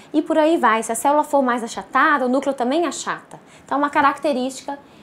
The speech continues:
desse tipo de epitélio. Outra característica, né? A maioria do tecido epitelial de revestimento, ele tá apoiada em um tecido conjuntivo logo abaixo.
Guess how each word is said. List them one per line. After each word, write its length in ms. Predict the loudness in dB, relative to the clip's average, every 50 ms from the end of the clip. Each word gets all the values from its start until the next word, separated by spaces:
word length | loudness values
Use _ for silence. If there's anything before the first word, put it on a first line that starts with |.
| -20 -6
desse 300 | 0 0 0 0 -2 -8
tipo 400 | -10 -8 -10 -12 -10 -8 -8 -8
de 340 | -8 -6 -6 -6 -6 -6 -10 -12 -18 -20 -20 -16 -6
epitélio. 760 | -6 -6 -4 -4 -8 -8 -4 -4 -2 -2 -2 -4 -6 -10 -14 -16 -20 _ _ _ -20 -20 -20 -20 -20 -20 -20 -20 -20 -20 -20 -20 -20 -20 -20 -20 -20 -4 _
Outra 300 | 4 4 6 6 2 0
característica, 1080 | 2 2 2 2 0 -2 -4 -4 -2 2 4 4 2 2 0 -8 -12 -14 -12 -12 -10
né? 240 | -8 -8 -8 -8 -10 -12 -18 -18 -10
A 140 | -6 -4
maioria 1120 | -2 2 2 4 4 4 4 4 2 2 2 2 2 4 4 4 4 2 0 0 -2 -6 -12 -16 -20 _ -20 -14 -6
do 240 | -2 -2 -2 -2 -4 -2 -2
tecido 320 | 0 0 0 -2 0 0
epitelial 760 | 0 0 0 -2 0 0 2 2 2 2 4 4 2 2 0
de 180 | -2 2 2 4
revestimento, 760 | 4 4 4 4 2 0 -2 -4 -4 -2 -2 -2 -2 0 0
ele 140 | 0 0 0
tá 300 | 0 2 2 2 2 0 -8 -20 -20 -20 -20 -4 -2
apoiada 920 | -2 -2 0 4 4 4 6 4 4 4 4 2 0 0 0 0 -2 0 -2
em 140 | -2 0 0
um 80 | -2
tecido 460 | -2 -2 -4 -4 -2 -4 -4 -4 -4
conjuntivo 960 | -6 -2 0 0 0 0 0 -2 -4 -4 -6 -6 -6 -4 -4 -2 -2 -2 0
logo 240 | 2 2 2 2 2
abaixo. 680 | 0 2 2 2 2 2 -2 -6 -8 -8 -10 -10 -12